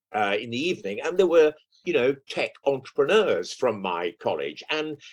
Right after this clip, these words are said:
you know, they were twenty-five, twenty-six or whatever. And, you know, you felt a real kind of fellow feeling. And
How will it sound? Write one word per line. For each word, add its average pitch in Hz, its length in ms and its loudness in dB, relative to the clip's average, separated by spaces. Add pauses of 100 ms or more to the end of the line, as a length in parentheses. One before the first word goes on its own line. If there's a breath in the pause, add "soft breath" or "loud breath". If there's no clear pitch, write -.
you 190 120 0
know, 139 200 2
they 160 220 6
were 117 200 6
twenty-five, 131 800 0
twenty-six 98 680 -4
or 110 100 4
whatever. 113 440 4 (300 soft breath)
And, 127 420 -2
you 135 140 -2
know, 127 100 2
you 120 180 0
felt 131 400 -2
a 117 80 0
real 127 640 2 (100)
kind 123 140 -6
of 110 80 -4
fellow 120 440 4
feeling. 143 580 -4
And 131 240 -6